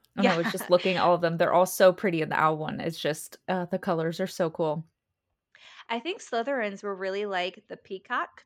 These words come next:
Speaker 2: because it's green, and peacocks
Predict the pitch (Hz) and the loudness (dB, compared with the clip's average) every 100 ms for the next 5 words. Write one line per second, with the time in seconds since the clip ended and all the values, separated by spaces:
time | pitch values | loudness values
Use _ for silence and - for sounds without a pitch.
0 | _ 214 214 196 196 - 202 196 - - | _ -14 -8 -8 -8 -10 -14 -14 -18 -12
1 | 185 196 277 311 - 196 190 190 - 226 | -10 -8 -10 -10 -8 -6 -6 -10 -16 -8
2 | 240 226 - - | -4 -4 -6 -20